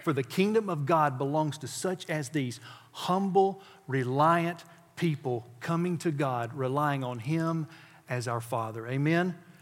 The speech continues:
That's a characteristic of a disciple. That's a characteristic of what it looks like to be a Christian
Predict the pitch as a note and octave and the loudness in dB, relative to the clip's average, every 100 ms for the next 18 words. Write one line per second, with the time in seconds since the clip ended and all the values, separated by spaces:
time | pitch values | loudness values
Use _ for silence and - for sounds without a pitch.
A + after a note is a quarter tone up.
0 | - D3+ D3+ B2 - - F3 F3+ - D#3 | -6 -4 -2 -6 -8 2 4 4 2 0
1 | C#3+ B2+ B2+ A#2+ - A#2+ A#2 A#2 - B2 | 0 -2 -6 -8 -10 -8 -6 -6 -2 -4
2 | A2 A#2 A#2+ C3 - - F#3 - D#3 C#3+ | -4 -6 -6 -8 -6 0 0 2 0 0
3 | - A#2 C#3 E3 D3+ D3 C#3 C3+ B2+ B2 | -2 -2 0 0 -2 -2 -4 -4 -6 -6
4 | A2 - D#3+ D3 - D#3 | -6 -2 -2 -2 -4 -4